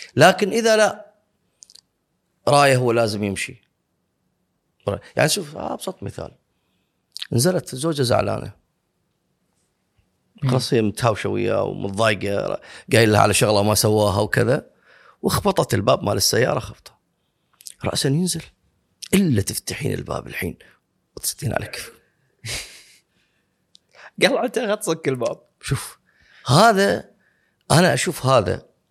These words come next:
Speaker 1: عقلية هذا، إيمان هذا، وأشوف النبي عليه الصلاة والسلام.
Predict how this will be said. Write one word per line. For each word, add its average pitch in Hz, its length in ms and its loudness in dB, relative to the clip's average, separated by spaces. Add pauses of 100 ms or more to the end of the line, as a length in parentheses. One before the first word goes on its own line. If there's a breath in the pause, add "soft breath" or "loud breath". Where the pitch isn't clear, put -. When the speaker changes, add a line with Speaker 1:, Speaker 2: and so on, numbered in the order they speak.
(360)
Speaker 1:
عقلية 160 540 2
هذا، 104 480 0 (400 soft breath)
إيمان 147 440 6
هذا، 113 480 2 (480 soft breath)
وأشوف 170 300 -8
النبي 143 260 -6
عليه 113 160 -4
الصلاة - 320 -6
والسلام. 131 480 -12